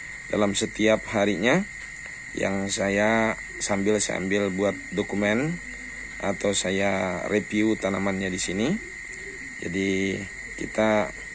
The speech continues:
eh, yang sebetulnya lebih banyak saya taruh di sini adalah tanaman jenis daun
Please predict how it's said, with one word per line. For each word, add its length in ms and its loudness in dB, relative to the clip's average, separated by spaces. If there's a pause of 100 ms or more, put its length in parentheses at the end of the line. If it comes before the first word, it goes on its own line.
(760)
eh, 560 0 (480)
yang 240 4
sebetulnya 560 4
lebih 240 2
banyak 240 2
saya 240 0
taruh 240 4
di 80 -2
sini 240 0
adalah 240 0
tanaman 560 -2 (160)
jenis 320 -2
daun 480 4